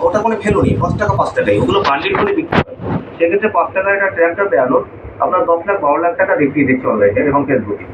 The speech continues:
সেক্ষেত্রে আপনারা যখনই আপনারা ওই কন্ট্যাক্ট নাম্বারে ফোন করতে যাচ্ছেন, তখনই আপনাদেরকে এভাবে বলা হবে যে আপনারা, আহ, এই কয়েনটা বিক্রি, আপনার দশ লাখ টাকা দাম আছে,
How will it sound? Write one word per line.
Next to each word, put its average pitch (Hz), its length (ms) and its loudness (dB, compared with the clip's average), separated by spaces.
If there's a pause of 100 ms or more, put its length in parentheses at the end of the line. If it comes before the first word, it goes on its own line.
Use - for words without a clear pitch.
(380)
সেক্ষেত্রে 190 340 -2
আপনারা 180 380 2
যখনই 196 340 2
আপনারা 202 220 2
ওই 190 180 2
কন্ট্যাক্ট 151 380 -2
নাম্বারে 190 300 0
ফোন 165 160 -4
করতে 170 240 -4
যাচ্ছেন, 185 320 0 (340)
তখনই 180 340 0
আপনাদেরকে 175 520 0 (440)
এভাবে 180 320 2
বলা 165 200 2
হবে 170 320 0
যে 214 120 0
আপনারা, 165 320 0 (480)
আহ, 123 220 0
এই 180 220 0
কয়েনটা 165 360 0
বিক্রি, 147 380 -2
আপনার 156 280 0 (200)
দশ 147 220 -2
লাখ 170 120 -2
টাকা 175 140 0
দাম 147 200 0
আছে, 156 220 0